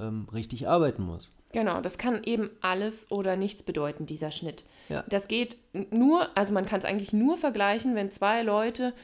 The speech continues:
Speaker 2: in einem gewissen Abstand nebeneinander fahren, sodass sie auch nicht sich gegenseitig Windschatten spenden oder so,
Speaker 1: Ja.
Speaker 2: die genau dieselbe Strecke,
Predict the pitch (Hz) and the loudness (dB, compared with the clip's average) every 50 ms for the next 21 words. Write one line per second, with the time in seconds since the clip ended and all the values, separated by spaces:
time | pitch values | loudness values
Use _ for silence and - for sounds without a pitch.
0 | - - - - - - - - - - - 214 220 220 214 214 214 208 220 214 | -20 -20 -20 -20 -20 -20 -20 -20 -14 -4 2 4 6 6 6 4 4 2 2 2
1 | 285 311 - 294 254 - - 240 240 - - - 254 254 254 - - - 214 214 | 2 2 4 2 2 4 2 0 0 0 0 0 2 2 2 0 -2 -2 0 0
2 | 226 254 269 277 269 254 247 247 240 247 247 262 262 262 - 254 254 262 269 294 | 0 2 2 4 4 4 2 0 0 0 0 -2 -2 -2 -4 -4 -2 -2 -2 0
3 | 339 320 220 220 185 190 202 - 185 - - 175 185 185 196 190 - - 180 180 | 0 0 2 2 0 0 -2 -2 -2 -2 -2 -2 -2 -2 -4 -4 -2 -4 -6 -6
4 | - - 180 175 190 175 175 170 165 - - 151 160 175 196 208 - 240 240 - | -4 -4 -4 -2 -2 -2 -2 -2 -4 -4 -6 -4 0 0 0 0 0 -2 -4 -2
5 | 262 262 254 - - - 262 262 254 190 - - - 262 254 262 269 262 285 302 | -2 -2 -2 -2 -2 -2 0 0 0 -2 -4 -4 -4 -2 -2 0 0 0 -2 -4
6 | 311 - - 113 110 104 107 123 135 220 196 196 208 226 277 311 330 320 320 277 | -4 -4 -4 -2 0 0 0 0 0 2 4 4 6 6 6 6 4 4 4 4
7 | 226 240 214 220 233 233 226 240 226 - - - 208 214 214 - 233 214 214 214 | 4 4 4 2 2 2 0 -2 -4 -4 -4 -4 -6 -4 -4 -2 -2 -2 -2 -4